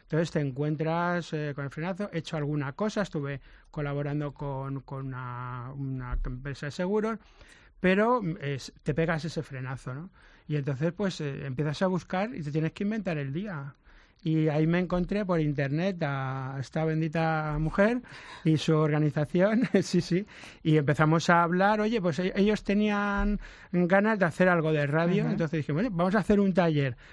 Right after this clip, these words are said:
Speaker 1: para los mayores". Empezamos así, luego hemos hecho un taller para los chicos en el Ayuntamiento de Boadilla, que lo acabamos de terminar, eh, que me ha encantado, por cierto, he disfrutado <laughs> muchísimo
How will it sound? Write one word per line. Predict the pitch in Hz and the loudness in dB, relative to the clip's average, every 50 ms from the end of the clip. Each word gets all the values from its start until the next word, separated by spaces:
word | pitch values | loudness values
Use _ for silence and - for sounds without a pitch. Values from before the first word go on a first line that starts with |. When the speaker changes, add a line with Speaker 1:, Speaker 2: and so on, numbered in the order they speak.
| - - | -18 -2
Speaker 1:
para | - 156 156 156 151 151 | 0 2 2 2 2 2
los | 151 151 147 143 | 2 2 2 0
mayores". | 143 143 147 160 190 196 165 123 | 0 0 2 2 2 2 0 0
Empezamos | 139 127 131 123 - 143 147 160 - 180 | -2 -6 -6 -4 -2 0 0 0 0 0
así, | 165 151 - - 220 233 233 | -2 0 0 0 0 0 0
luego | 214 185 165 | 0 -2 -2
hemos | 151 147 139 | -2 -2 -4
hecho | 143 - 160 | -4 -4 -4
un | 147 139 | -4 -2
taller | 147 139 147 151 151 143 | -2 0 0 0 0 0
para | 143 147 147 143 139 143 143 - - - - - - - | 0 0 0 2 0 0 -2 -4 -8 -16 -16 -16 -16 -10
los | - 147 147 143 | -4 -2 -2 -2
chicos | - - - 151 - - 151 147 139 - | -2 -2 -4 -4 -2 0 -2 -2 0 -2
en | 147 143 143 143 143 147 | -2 0 0 0 0 0
el | 143 | 0
Ayuntamiento | 139 143 143 135 143 143 147 147 139 151 | 0 0 -2 -2 -2 -2 -2 -2 0 -2
de | 147 | -2
Boadilla, | 151 156 165 170 220 233 233 240 240 | 0 -2 -2 -2 0 0 0 -2 0
que | - 170 | 0 0
lo | 147 | 0
acabamos | 135 151 143 143 139 | 0 0 -2 -2 -2
de | 143 | -2
terminar, | 139 - 151 147 160 165 180 196 208 226 240 240 233 - - - - - - - - | -2 -4 -4 -2 -2 -2 -2 -2 -2 -2 -2 -4 -8 -12 -18 -20 -20 -20 -20 -18 -6
eh, | - 156 151 147 143 139 127 | -2 0 0 2 0 -2 -2
que | - 147 | 0 0
me | 139 147 | 2 2
ha | |
encantado, | 156 147 151 139 139 139 151 160 | 0 0 0 -2 0 0 0 0
por | 156 147 - | 0 -2 -2
cierto, | - 143 131 - 165 | -2 -4 0 0 0
he | 160 | 0
disfrutado | 147 - 175 160 143 147 151 156 170 175 - | 2 0 -2 -4 -2 -2 -2 -2 -2 -2 -2
<laughs> | - | -2
muchísimo | 170 147 147 147 151 151 151 151 143 131 - - 180 170 - - 156 165 151 | 0 2 4 4 4 4 4 2 2 0 2 0 2 2 4 2 2 2 4